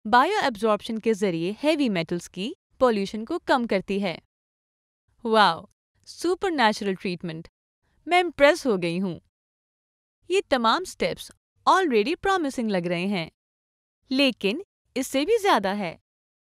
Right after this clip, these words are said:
प्लांट्स और एनिमल्स की स्पीशीज को मुकम्मल खात्मे से बचाने के लिए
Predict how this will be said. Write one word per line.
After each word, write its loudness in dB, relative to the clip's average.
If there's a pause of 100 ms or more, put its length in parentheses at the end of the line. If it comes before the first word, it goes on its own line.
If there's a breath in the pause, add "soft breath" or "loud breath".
(220)
प्लांट्स 0
और 2
एनिमल्स 0
की -2
स्पीशीज -6
को -6
मुकम्मल -2
खात्मे -2 (220 soft breath)
से -2
बचाने 0
के -4
लिए -6